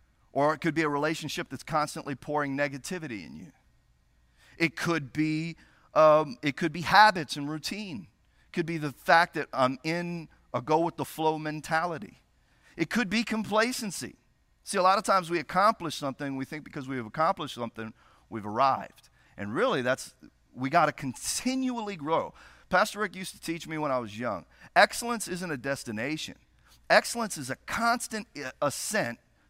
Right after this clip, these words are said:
to somewhere. There is no end point in excellence. You just keep getting better. And complacency can be a resistor to change. It can also be a thief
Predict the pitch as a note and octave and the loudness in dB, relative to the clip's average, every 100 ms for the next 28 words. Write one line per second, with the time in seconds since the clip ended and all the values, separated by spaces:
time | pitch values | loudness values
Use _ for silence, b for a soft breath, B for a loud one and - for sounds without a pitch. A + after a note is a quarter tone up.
0 | _ - E3+ - - E3+ D#3 A#2 D#2+ - | _ -8 -6 -4 0 0 0 -6 -8 -14
1 | B - D#3 - A3 F#3 G3+ - D3+ F3 | B -2 -2 0 -4 0 0 0 -2 -4
2 | D#3+ C#3 G#2+ - G2+ G#2 C3+ - G2 D2 | -6 -6 -6 -8 -10 -4 -4 -6 -14 -14
3 | - C3+ D#3 D3+ - C3 C#3+ B2+ A2+ D3+ | -12 -10 -10 -10 -10 -6 -6 -4 -2 -2
4 | G#2+ - _ b b b b b D#3 D#3 | -4 -10 _ b b b b b -6 -6
5 | - A3 C#4+ C4+ F#3+ - B2 G#2+ A2+ C#3 | -2 2 2 0 -6 -8 -6 -6 -6 -4
6 | C3+ C#3+ A#2+ A2 C3 G#3+ - B2+ A#2+ - | -2 -2 -4 -6 -6 -6 -4 -6 -6 -10
7 | G#2 F2+ F#2 - - E3 A3+ G#3 D#3 G#2 | -10 -10 -14 -14 -2 0 0 -2 -6 -6
8 | - G#3 C#3+ G2 | -10 -8 -8 -8